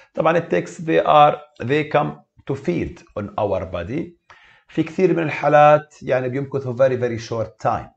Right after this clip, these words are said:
يعني فممكن يعملوا فقط local effect، يعني بيكون عندنا mild inflammation at the bite site. لكن عندنا هذا التيك باراليسيس، لا، هذا special condition بسببه only certain species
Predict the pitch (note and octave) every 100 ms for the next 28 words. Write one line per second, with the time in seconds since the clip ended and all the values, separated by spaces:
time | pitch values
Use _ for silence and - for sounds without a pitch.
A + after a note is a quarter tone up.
0 | _ - G#2 G#2 B2+ A#2+ C3 - A#2+ B2
1 | A#2 A#2 A#2 A2+ A#2 - C#3 C#3+ - E2
2 | - - - - - F2 F#2+ G2 G2+ -
3 | G#2 F#2+ F#2 F#2 A2 G2+ - F#2+ - F#2
4 | A2+ C3+ - B2+ B2+ _ _ _ - -
5 | A#2+ G#2+ F#2 F#2+ F#2+ - C#3+ A2+ - _
6 | _ _ _ - D3+ D#3 E3+ F3 E3 D#3+
7 | D3+ - F#3 F#3 D#3 C3 B2 D3+ D#3+ C#3+
8 | G#2+ A2+ A#2 A2+ - F#3+ - C#3+ A#2 G2
9 | G2 - D#3+ - _ G2 G#2 B2 A#2+ C3
10 | C#3 - _ - D3 C#3 C3 - G3+ E3
11 | C3+ A2+ A2+ - G#2 - G2+